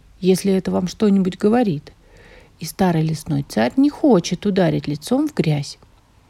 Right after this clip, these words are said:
"Кого приглашать?" спросил Козадой. "Ну,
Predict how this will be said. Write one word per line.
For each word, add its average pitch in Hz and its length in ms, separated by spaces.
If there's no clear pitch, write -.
"Кого 185 460
приглашать?" 170 880
спросил - 500
Козадой. 156 600
"Ну, 311 440